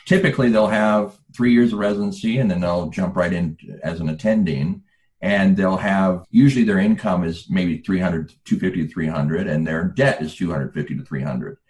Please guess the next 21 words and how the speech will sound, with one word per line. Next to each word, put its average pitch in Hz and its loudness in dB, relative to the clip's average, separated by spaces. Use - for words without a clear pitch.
in 131 2
which 143 0
case 117 0
refinance 110 2
makes 95 -2
more 78 -2
sense 80 -4
for - -10
them 78 -2
because 73 -6
the 107 2
income-driven 104 2
plans 95 0
wouldn't 90 -2
really 87 -2
lower 85 0
the 80 -4
payment 80 -4
that - -4
much - -10
anyways, 120 0